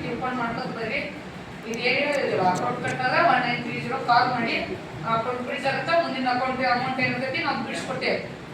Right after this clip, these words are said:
ಹೋಗಿದ್ದ ಅಮೌಂಟು ನಿಮ್ ಕೈಗೆ ಹತ್ತಂಗಿಲ್ಲ. ನಮ್ಮಲ್ಲಿ ಯಾರು ಅಪ್ರೇ-, ಅಪ್ರೇನರ್ಸು ಅಲ್ಲ, ನಮ್ಮ ಸ್ಟೇಟ್‌ದವರು ಇರಂಗಿಲ್ಲ. ಹಂಗ್ ಬಂತಂದ್ ಕೇಸ್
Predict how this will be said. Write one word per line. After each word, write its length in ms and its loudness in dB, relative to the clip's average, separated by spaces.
ಹೋಗಿದ್ದ 360 0
ಅಮೌಂಟು 340 -2
ನಿಮ್ 200 -4
ಕೈಗೆ 200 0
ಹತ್ತಂಗಿಲ್ಲ. 400 4
ನಮ್ಮಲ್ಲಿ 320 4
ಯಾರು 200 6
ಅಪ್ರೇ-, 300 2
ಅಪ್ರೇನರ್ಸು 540 -2
ಅಲ್ಲ, 120 4
ನಮ್ಮ 180 -6
ಸ್ಟೇಟ್‌ದವರು 540 2
ಇರಂಗಿಲ್ಲ. 360 4
ಹಂಗ್ 180 -6
ಬಂತಂದ್ 420 2
ಕೇಸ್ 160 2